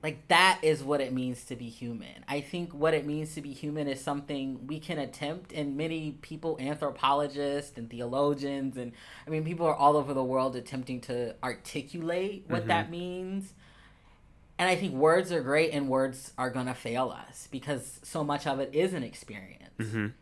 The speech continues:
Speaker 1: Right? It is, it is chills, right?
Speaker 2: Mm-hmm.
Speaker 1: It is, it is the tears. It is the moments that leave us in awe and in disgust, and it's all of it.
Speaker 2: Mm-hmm.
Speaker 1: Um,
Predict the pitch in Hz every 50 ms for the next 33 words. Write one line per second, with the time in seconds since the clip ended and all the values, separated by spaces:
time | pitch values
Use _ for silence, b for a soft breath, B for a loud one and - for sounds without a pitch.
0 | _ _ _ - 113 117 117 123 - - 135 131 160 165 160 160 - - - 131
1 | 139 147 156 156 156 - - - 156 147 151 127 98 - - - - 90 - -
2 | - - - 113 110 117 113 110 110 117 123 123 131 135 135 131 - - - 143
3 | 135 131 143 143 143 127 123 127 131 127 - - - 156 151 143 123 117 113 113
4 | 113 113 113 - - B B B B B B - 131 143 143 139 127 131 139 135
5 | 135 135 135 139 135 127 - - 135 127 - 127 135 135 127 127 123 123 - -
6 | 120 117 117 - 123 131 131 131 131 123 123 120 117 117 110 - - - - 117
7 | 117 117 113 117 113 - 127 123 120 113 127 120 - - - 160 135 - - -
8 | - - - - - - - 120 120 120 117 120 120 120 117 117 117 117 113 104
9 | - - B B B B B B 160 156 156 - - 120 135 156 185 208 202 147
10 | 113 - 71 71 - - - _ _ - 113 107 107 113 110 110 - _ _ -
11 | _ - - 127 127 131 131 131 127 127 127 127 123 123 123 120 120